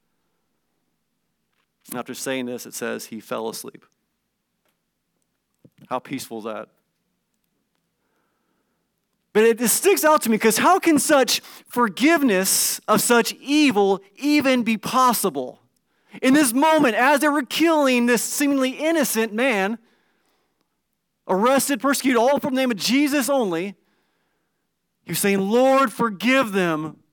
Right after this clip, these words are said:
for the sin they're doing." How is that possible?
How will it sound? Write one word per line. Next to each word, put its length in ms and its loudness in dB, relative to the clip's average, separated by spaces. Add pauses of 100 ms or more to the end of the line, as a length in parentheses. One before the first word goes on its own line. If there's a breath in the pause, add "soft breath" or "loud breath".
(120)
for 360 -6
the 140 -2
sin 680 -4 (540 soft breath)
they're 220 -4
doing." 400 -6 (1400)
How 120 -2
is 80 -4
that 120 -2
possible? 500 -8